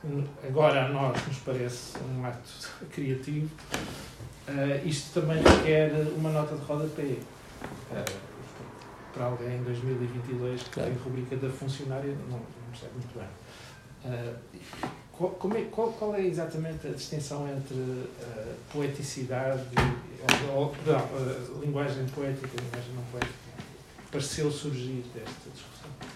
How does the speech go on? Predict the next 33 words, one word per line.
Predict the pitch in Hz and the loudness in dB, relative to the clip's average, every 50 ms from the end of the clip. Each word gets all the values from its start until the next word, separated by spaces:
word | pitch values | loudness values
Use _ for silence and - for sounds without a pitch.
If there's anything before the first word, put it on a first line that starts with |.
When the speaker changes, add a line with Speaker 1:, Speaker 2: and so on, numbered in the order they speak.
| - - - - - | -12 -14 -16 -10 -4
Speaker 2:
Sim, | - - - - 127 113 107 - 104 - | 0 4 6 8 8 8 8 6 4 2
ah, | - 104 104 104 104 104 101 101 98 107 113 - - - - - - - - - - - - - - - - - | 4 6 6 8 6 6 6 4 2 -2 -6 -10 -14 -18 -18 -16 -16 -16 -16 -16 -16 -16 -18 -18 -14 -14 -4 0
a | - 107 | 2 4
primeira | - - 113 113 117 | 6 8 10 10 10
queria | - 120 123 120 | 12 12 12 12
comentar | - 123 123 117 120 131 120 | 12 12 12 12 12 12 12
aquele | 120 120 131 113 120 | 12 12 10 10 10
retorno | 117 120 131 123 - 127 123 120 123 123 123 | 10 10 8 8 10 10 10 10 10 10 10
à | 120 120 | 10 10
essência, | 120 - - 123 123 123 123 - 123 113 | 8 10 10 10 10 8 6 6 4 4
que | 113 - 127 120 | 4 4 4 4
parecia | - 104 104 104 - 110 | 6 6 4 6 4 4
estar | 104 - - 110 | 4 6 6 4
assim | 107 104 - 113 | 4 4 2 2
sempre | 104 - - 110 107 107 107 113 107 104 104 104 104 - - | 2 4 4 4 4 6 6 6 6 8 6 4 2 2 2
a | 113 | 2
entrar | 110 107 - 117 113 | 2 6 8 10 10
na | 113 113 | 10 10
nossa | 113 110 107 - 113 | 8 6 6 6 4
discussão. | 110 104 - - 117 - - 117 117 120 120 - - - - - - - - - | 4 4 4 2 2 4 6 6 6 6 4 0 -6 -12 -14 -16 -16 -16 0 6
Eh, | - 113 110 110 107 104 104 104 104 104 104 104 101 104 101 - - - - - - - - - - - - - | 8 10 12 12 12 12 12 12 10 10 10 10 10 8 8 6 4 -2 -8 -14 -16 -18 -18 -18 -18 -18 -2 4
acho | - 139 139 - | 4 6 6 8
que | - 147 | 12 12
a, | 139 135 139 - | 12 12 12 12
a | - | 12
dificuldade | 135 127 123 - - 135 131 120 127 127 131 131 127 | 10 8 6 4 6 6 10 12 12 12 12 12 12
dá-se, | 123 127 123 123 - 139 131 131 131 131 127 127 - - - - - | 12 10 10 8 8 10 12 12 12 12 10 6 2 -6 -12 0 4
por | 131 120 | 8 8
le-, | 117 | 8
pelo | 117 117 - - 120 113 113 | 8 6 4 4 6 6 6
que | - | 6
tinha | - 120 123 120 117 | 6 8 10 10 10
comentado | - 120 120 117 117 117 120 120 120 120 120 117 113 | 10 10 8 8 10 10 12 12 12 12 12 10 8